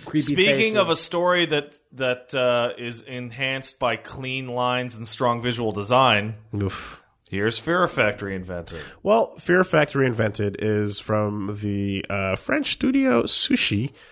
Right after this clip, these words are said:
Speaker 3: And, yeah, they announced Fear Effect Send. I remember this, right? There was another Fear Effect game that was announced back as a
Speaker 1: Which,
Speaker 3: Kickstarter
Speaker 1: which I was,
Speaker 3: last
Speaker 1: I had
Speaker 3: year.
Speaker 1: no interest in 'cause it's a weird tactical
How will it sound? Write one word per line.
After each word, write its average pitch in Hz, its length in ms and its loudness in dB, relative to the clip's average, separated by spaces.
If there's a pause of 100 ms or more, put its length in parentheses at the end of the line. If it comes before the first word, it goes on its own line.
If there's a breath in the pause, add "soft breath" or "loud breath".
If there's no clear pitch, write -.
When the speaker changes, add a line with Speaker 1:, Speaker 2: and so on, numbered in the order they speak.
(420 loud breath)
Speaker 3:
And, 117 320 -2
yeah, 160 200 4
they 160 200 2
announced 240 580 0
Fear 214 220 2
Effect 202 260 0
Send. 143 220 2
I 135 100 2
remember 190 320 2
this, 110 320 -2
right? 123 220 -2
There 139 80 4
was 139 100 4
another 214 400 2
Fear 196 220 2
Effect 156 340 0
game 131 320 -2 (340 soft breath)
that 131 80 -2
was 131 120 2
announced 131 320 0
back 131 220 0
as 120 80 -6
a - 40 -10
Speaker 1:
Which, 156 240 0
Speaker 3:
Kickstarter 107 540 2
Speaker 1:
which 147 260 0
I 135 160 6
was, 131 100 2
Speaker 3:
last 127 300 4
Speaker 1:
I 135 40 4
had 127 200 2
Speaker 3:
year. 135 120 4
Speaker 1:
no 135 200 2
interest 127 480 -6
in 123 280 -2
'cause 127 180 -4
it's 127 180 -4
a 127 60 0
weird 127 480 0
tactical 123 800 0